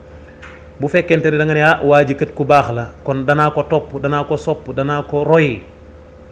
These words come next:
Yonent bee ko gën, moo gën a yey ngir ñu topp ko, moo gën a yey ngir ñu roy ko, te moom la ñu yàlla royloo. Kon loo rafetlu ci waa ji, lu ko gën a rafet fuuf mi ngi ci yonent bi sallallahu alayhi wa sallam,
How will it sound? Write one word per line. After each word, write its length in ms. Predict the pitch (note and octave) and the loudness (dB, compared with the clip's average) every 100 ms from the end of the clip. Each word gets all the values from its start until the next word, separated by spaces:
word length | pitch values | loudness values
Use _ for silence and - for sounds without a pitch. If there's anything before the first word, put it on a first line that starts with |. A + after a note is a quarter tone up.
| B2+ - | -14 -8
Yonent 360 | C3 C3+ C3+ C3+ | -4 -2 -4 -4
bee 160 | C3+ C3+ | -2 -2
ko 120 | C3 | -4
gën, 300 | A#2+ C#3 F3+ - - - - | -4 -6 -6 -10 -20 -20 -12
moo 460 | A#2+ B2+ C#3 C#3 C3+ | -8 -2 0 0 -2
gën 160 | C#3+ C#3+ | -2 0
a 60 | |
yey 280 | C#3 C#3+ C3 | 0 2 0
ngir 180 | B2 C3+ | -2 -2
ñu 140 | C3+ C3+ | -2 -2
topp 240 | C#3+ - C#3 | -4 -4 -4
ko, 180 | E3 - - - - - - - - | -2 -4 -12 -20 -20 -20 -20 -20 -6
moo 200 | C#3 D3 | 0 2
gën 160 | C3+ C#3+ | 4 2
a 40 | |
yey 220 | C3+ C#3 C3+ | 2 2 2
ngir 180 | C3+ C3+ | 0 -2
ñu 160 | C3+ | 0
roy 180 | C#3 C#3 | 0 0
ko, 220 | C#3 E3 - - | -2 -6 -6 -6
te 80 | C3 | -4
moom 200 | C3+ C3+ | -2 -2
la 60 | |
ñu 120 | B2+ B2+ | -4 -4
yàlla 260 | B2 A#2+ | -2 -2
royloo. 360 | A#2+ A#2 G#2+ F#2+ - - - - - | -2 -4 -6 -10 -16 -20 -20 -20 -10
Kon 120 | C3+ B2+ B2 | -6 -4 0
loo 220 | C3+ F#3 G#3 | 6 8 8
rafetlu 380 | G3+ F3 D#3+ | 6 2 0
ci 100 | D#3 | 0
waa 220 | D#3 D3+ C3 | 2 4 2
ji, 160 | B2 D3 - - - - - | 0 -8 -16 -20 -20 -20 -4
lu 160 | C#3 D#3 | 0 2
ko 140 | D#3 | 2
gën 220 | C3+ F3+ | 4 4
a 40 | E3 | 4
rafet 260 | C#3 C#3 | -2 -4
fuuf 360 | - C#3+ D3 C#3+ | -10 -6 -6 -6
mi 120 | C#3 | -6
ngi 100 | C#3 | -6
ci 80 | C#3 | -6
yonent 160 | C3+ B2 | -6 -6
bi 80 | B2+ | -8
sallallahu 380 | C3+ B2 C#3 B2 | -4 -2 -2 -2
alayhi 300 | A#2+ B2 A#2+ | -4 -4 -4
wa 80 | A#2 | -6
sallam, 340 | C3 C3+ E3 | -4 -2 -4